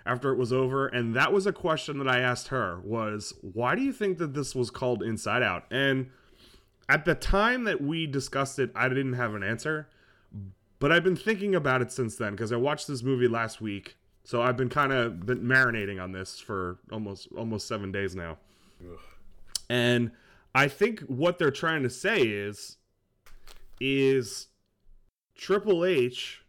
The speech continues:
Speaker 1: actually, no, I take that back. It's not Triple H.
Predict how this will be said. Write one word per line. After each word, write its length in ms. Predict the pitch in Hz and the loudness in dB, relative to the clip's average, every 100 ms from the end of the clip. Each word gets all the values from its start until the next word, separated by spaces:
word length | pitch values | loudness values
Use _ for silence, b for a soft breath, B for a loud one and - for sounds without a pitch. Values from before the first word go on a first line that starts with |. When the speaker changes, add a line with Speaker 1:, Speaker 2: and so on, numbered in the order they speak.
| _ _ _ _ _ _ _ _ _ _ _ _ _ _ _ _ _ _ - | _ _ _ _ _ _ _ _ _ _ _ _ _ _ _ _ _ _ -6
Speaker 1:
actually, 280 | 175 147 135 | -6 -2 -2
no, 360 | 156 104 90 - | 0 -2 -4 -10
I 60 | |
take 180 | 120 139 | -6 -2
that 140 | 120 104 | -2 0
back. 280 | 135 87 - b b b b _ _ - | -2 -2 -10 b b b b _ _ -10
It's 160 | - | -4
not 200 | 156 196 | 0 0
Triple 360 | - 135 110 104 | 2 0 0 -2
H. 220 | 85 - | -2 -8